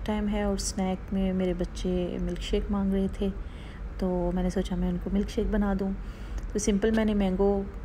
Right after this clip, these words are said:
के अंदर दूध डाल के तो उसको blend कर लिया। Sugar मैं बिल्कुल भी ऐड नहीं करती। Sometimes इस तरह होता है कि मैं इसके अंदर नट्स भी डाल लेती हूँ और, अ, cream भी ऐड करती हूँ, लेकिन आज मैंने simple बनाया है। Specially मैं nuts जो हैं वो, अ, अ,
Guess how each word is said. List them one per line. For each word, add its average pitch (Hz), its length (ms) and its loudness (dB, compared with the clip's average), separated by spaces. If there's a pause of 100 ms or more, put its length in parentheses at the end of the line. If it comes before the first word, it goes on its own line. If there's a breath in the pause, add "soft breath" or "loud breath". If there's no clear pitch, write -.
(140)
के 196 60 0
अंदर 185 160 4
दूध 185 240 0
डाल 190 220 4
के 180 280 0
तो 170 420 -4
उसको - 240 -6
blend 180 280 2
कर 226 140 2
लिया। 185 300 2
Sugar 185 300 0
मैं 185 140 2
बिल्कुल 180 260 0
भी 208 120 4
ऐड 190 200 6
नहीं 190 140 0
करती। 190 400 0 (520 loud breath)
Sometimes 208 360 4
इस 196 140 0
तरह 202 100 2
होता 185 200 2
है 185 80 4
कि 190 140 -2
मैं 180 140 0
इसके 175 220 -4
अंदर 180 120 0
नट्स 180 320 -2
भी 214 60 -2
डाल 196 220 4
लेती 185 300 0
हूँ 185 360 0
और, 175 200 -2
अ, 170 680 -2
cream 196 220 4
भी 208 120 4
ऐड 185 180 2
करती - 300 0
हूँ, 180 200 0 (720 loud breath)
लेकिन 180 220 2
आज 185 160 4
मैंने 185 180 2
simple 185 320 0
बनाया 202 320 2
है। 190 260 2 (360 loud breath)
Specially 208 560 2
मैं 196 500 4
nuts 196 320 2
जो 220 100 4
हैं 208 160 4
वो, 190 420 6
अ, - 60 0
अ, 180 840 -2